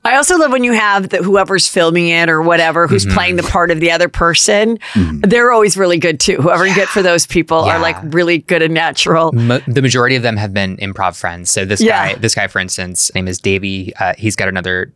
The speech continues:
Speaker 2: podcast as well, um, which I, Welcome to Colonel is the name. It's so, so funny. I've been a guest on it a few
Speaker 1: Great.
Speaker 2: times. It's an improvised podcast. Anyway,
Speaker 1: Love it.
Speaker 2: so I knew that he would be great for that. Um,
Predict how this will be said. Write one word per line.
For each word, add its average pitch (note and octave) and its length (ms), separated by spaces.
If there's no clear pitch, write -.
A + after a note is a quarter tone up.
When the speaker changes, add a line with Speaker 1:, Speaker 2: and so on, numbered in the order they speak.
Speaker 2:
podcast F#2 640
as G#2+ 160
well, C3 500
um, F#2+ 560
which - 160
I, G#2+ 320
Welcome C#3 380
to C#3+ 100
Colonel G2 480
is - 140
the - 60
name. F#2+ 300
It's - 140
so, B2 200
so G#2 160
funny. F#2 240
I've F#2+ 80
been G2 80
a F#2+ 60
guest F2+ 220
on G3 60
it E3+ 40
a - 20
few E3+ 160
Speaker 1:
Great. B3 120
Speaker 2:
times. G#2 200
It's G#2+ 140
an G#2+ 100
improvised G2 580
podcast. - 360
Anyway, D#3 220
Speaker 1:
Love E3 140
it. E3 140
Speaker 2:
so C3 360
I C3 100
knew C#3+ 140
that C3 80
he A#2+ 160
would A#2 100
be G#2+ 100
great G#2 460
for A2 140
that. G2 420
Um, G2 540